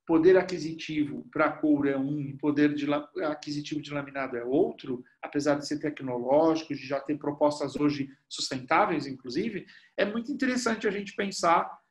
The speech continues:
que, ah, os dois caminhos se cruzam, né? Porque é, é uma questão de aparência, e aí vai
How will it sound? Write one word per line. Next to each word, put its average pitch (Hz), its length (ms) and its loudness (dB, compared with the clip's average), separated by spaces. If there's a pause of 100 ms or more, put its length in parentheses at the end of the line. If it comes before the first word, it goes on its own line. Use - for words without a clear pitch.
(180)
que, 226 320 -6 (140)
ah, - 100 0
os 220 300 -2
dois 220 200 6
caminhos 196 360 -2
se - 160 -6
cruzam, 127 420 -6 (140)
né? 165 200 0
Porque 170 260 -4
é, 175 340 0
é 190 60 2
uma 190 140 0
questão 175 340 -4
de 156 160 -2
aparência, 156 720 0 (300)
e 202 100 4
aí 156 240 4
vai 151 420 4